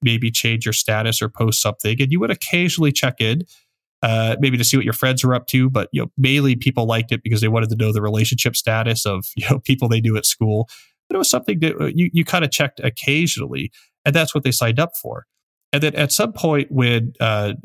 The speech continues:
Facebook, for example, was making the move to the mobile market, which was right around the time that their investors were saying, "Hey,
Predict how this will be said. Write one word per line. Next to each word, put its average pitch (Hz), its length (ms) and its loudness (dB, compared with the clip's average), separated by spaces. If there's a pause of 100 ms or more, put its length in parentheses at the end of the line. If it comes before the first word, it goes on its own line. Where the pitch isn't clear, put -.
(160)
Facebook, 143 400 -2
for - 80 -2
example, 110 420 0
was 123 140 0
making 120 260 0
the 117 60 2
move 113 240 2
to 113 120 0
the 110 240 -2
mobile 123 340 2
market, 104 420 -2
which 131 160 0
was 120 160 0
right 127 180 2
around 127 160 2
the 117 100 -2
time 117 220 0
that 113 140 -4
their 110 100 0
investors 113 500 0
were 107 80 -2
saying, 107 280 0
"Hey, 131 360 0